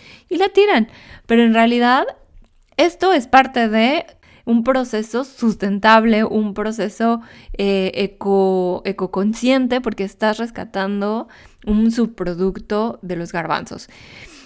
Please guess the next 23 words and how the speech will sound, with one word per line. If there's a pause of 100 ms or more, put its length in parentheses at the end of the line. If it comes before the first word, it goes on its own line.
(220)
Espero
que
todas
estas
opciones (280)
puedan, (320)
eh,
serte
de
utilidad. (420)
Si
tu
caso
es (240)
el
de
que
quieres
dejar
de,
de
comer
huevo,